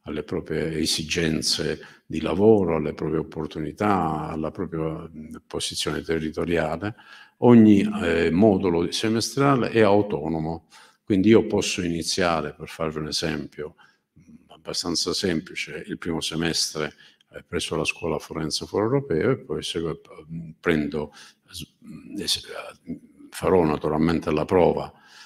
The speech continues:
di valutazione che avrà, eh, dovrà avere esito positivo e che con quel certificato che mi viene rilasciato io potrò andare ad un'altra scuola, potrò andare,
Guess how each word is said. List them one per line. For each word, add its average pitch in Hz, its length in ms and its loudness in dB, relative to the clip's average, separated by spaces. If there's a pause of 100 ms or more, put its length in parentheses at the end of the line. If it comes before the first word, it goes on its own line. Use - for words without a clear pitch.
(140)
di 95 100 -4
valutazione 85 960 0
che 78 160 -4
avrà, 71 580 -8
eh, 78 80 -18
dovrà 76 340 -6
avere 80 380 0
esito 85 380 0
positivo 98 640 -2
e 90 60 -2
che 78 160 -12
con 80 640 -4
quel 95 160 -2
certificato 95 920 -4 (360)
che 73 200 -2
mi 78 140 0
viene 80 240 0
rilasciato 78 800 -4
io 80 160 -2
potrò 80 300 -4
andare 73 520 -4 (420)
ad - 120 -18
un'altra 78 380 -6
scuola, 90 500 2
potrò 87 340 -16
andare, 76 560 -4